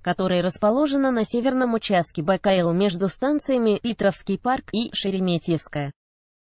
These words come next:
По словам Хуснуллина, технологически она уже полностью готова,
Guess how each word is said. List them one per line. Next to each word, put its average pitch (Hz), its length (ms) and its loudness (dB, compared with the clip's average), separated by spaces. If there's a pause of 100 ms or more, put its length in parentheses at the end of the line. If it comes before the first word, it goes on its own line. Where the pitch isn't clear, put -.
По 202 80 2
словам 196 460 2
Хуснуллина, 254 760 -2
технологически 214 920 -2
она 233 240 4
уже 233 180 0
полностью 285 500 0
готова, 247 480 0